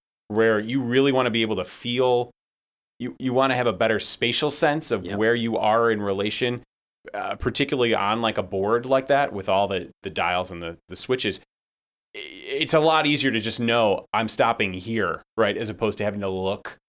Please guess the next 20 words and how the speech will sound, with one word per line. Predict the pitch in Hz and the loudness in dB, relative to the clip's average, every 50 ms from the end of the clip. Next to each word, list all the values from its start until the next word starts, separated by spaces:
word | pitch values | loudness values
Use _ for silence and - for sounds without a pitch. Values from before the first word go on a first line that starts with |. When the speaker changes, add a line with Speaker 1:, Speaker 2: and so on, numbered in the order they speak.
| _ - 98 | _ -16 -14
Speaker 2:
Yep. | 85 85 - _ - | -14 -14 -14 _ -8
Speaker 1:
at | - 101 - | -8 -8 -6
the | - | -4
screen | - - - - 107 107 113 123 131 139 | -6 -6 -4 -4 -4 -4 -2 -2 -2 -2
to | 131 127 104 | 0 0 0
make | 104 104 98 - - | 0 -2 -2 -4 -2
that | 101 104 98 95 95 92 - - | 0 2 2 2 0 -2 -6 -8
happen. | - 104 98 98 101 - 131 131 143 143 _ _ _ _ _ _ _ - | -6 -4 -2 -2 -2 -2 -4 -4 -6 -8 _ _ _ _ _ _ _ -6
Um, | 92 95 92 87 85 85 87 87 - - | -4 -2 -2 -2 -4 -6 -10 -10 -6 -4
and | 120 113 110 | -2 -2 -2
the, | 110 | -2
the | 104 101 104 | -4 -4 -2
same | - - 135 127 127 | 0 0 0 0 -2
thing | 127 120 113 107 95 | -2 -2 -2 -2 -2
I | 90 | -4
think | - 101 92 92 - | -4 -6 -8 -8 -8
was | - 92 - | -8 -8 -6
taking | - 101 87 - 90 | -6 -6 -6 -6 -8
place | - - 87 82 - - | -6 -6 -6 -6 -6 -10
with, | 82 - | -12 -14